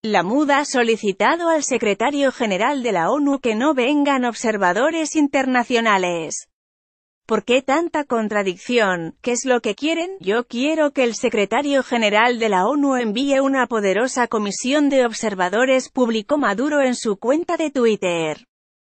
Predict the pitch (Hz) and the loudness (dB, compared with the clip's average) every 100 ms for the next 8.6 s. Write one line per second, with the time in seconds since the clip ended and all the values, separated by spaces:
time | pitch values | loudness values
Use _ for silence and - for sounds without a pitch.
0 | _ _ _ 202 - 233 277 262 233 285 | _ _ _ -4 -2 0 2 2 2 0
1 | - 311 302 269 247 214 - 208 - 208 | -2 0 0 2 0 -2 -4 -6 -4 -4
2 | 190 170 202 208 175 165 165 - 226 214 | -2 0 0 0 -2 -4 -6 -4 -2 0
3 | 190 269 320 311 302 277 254 233 247 226 | -2 -2 -2 0 0 0 0 0 0 0
4 | 214 196 185 196 285 277 247 302 311 285 | -2 -2 0 0 2 0 0 0 0 0
5 | 240 196 170 165 151 - 214 277 247 233 | 0 0 0 -2 -4 -2 -2 0 -2 2
6 | 262 294 294 359 359 208 - 277 311 269 | 2 2 2 2 0 -2 0 -2 0 0
7 | 240 208 262 254 220 247 302 294 277 240 | 2 2 2 0 -2 -2 -2 -2 0 -2
8 | 208 196 214 202 175 180 | -2 0 2 2 2 0